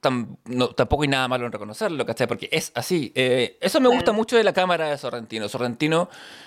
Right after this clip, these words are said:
Speaker 1: siento yo, es un director que no tiene miedo a objetivar, no tiene miedo a ser sensual en tiempos que, en, en que eso puede estar medio, puede ser medio mal visto, eh, él lo entiende como parte de la condición humana.
Speaker 2: Mm.
Speaker 1: La cámara mira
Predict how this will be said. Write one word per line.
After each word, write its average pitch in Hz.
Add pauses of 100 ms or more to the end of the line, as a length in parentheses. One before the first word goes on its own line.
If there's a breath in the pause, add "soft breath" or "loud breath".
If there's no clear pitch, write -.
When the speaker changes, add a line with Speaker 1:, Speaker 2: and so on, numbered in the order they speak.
(160 loud breath)
Speaker 1:
siento 156
yo, 156
es -
un 139
director 143 (640 soft breath)
que 143
no 147
tiene 160
miedo 151
a 131
objetivar, 131
no 143
tiene 139
miedo 143
a 151
ser 156
sensual 123
en 110
tiempos 131
que, 113
en, 120
en 120
que 135
eso 135
puede 131
estar 131
medio, 131 (200)
puede 127
ser 131
medio 127
mal 120
visto, 151
eh, 123
él 131
lo 139
entiende 143
como 147
parte 143
de 139
la 131
condición 113
humana. 120
Speaker 2:
Mm. 107 (300 loud breath)
Speaker 1:
La 117
cámara 139
mira 151